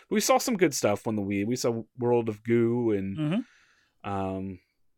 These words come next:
Speaker 1: the Telltale series. 'Cause I think Telltale at that point was considered indie, wasn't it?
Speaker 2: I still think it is.
Speaker 1: Yeah.
Speaker 2: Um, I mean, these are s-, independent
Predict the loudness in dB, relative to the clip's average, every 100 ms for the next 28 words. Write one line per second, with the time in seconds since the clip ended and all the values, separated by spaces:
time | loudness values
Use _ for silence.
0 | _ _ -8 0 2 4 4 2 2 0
1 | 2 2 0 -2 -6 -4 2 2 2 0
2 | 0 2 2 2 4 2 0 -4 -8 -8
3 | -8 -6 -8 -8 -12 -12 -8 -6 -8 -8
4 | -10 -10 -12 -8 -4 -2 2 2 2 0
5 | -2 -6 -12 -18 _ 0 0 0 -10 -8
6 | -4 -4 -6 -6 -4 -4 -2 -2 -2 -8
7 | -12 _ _ -6 -4 -2 -2 -4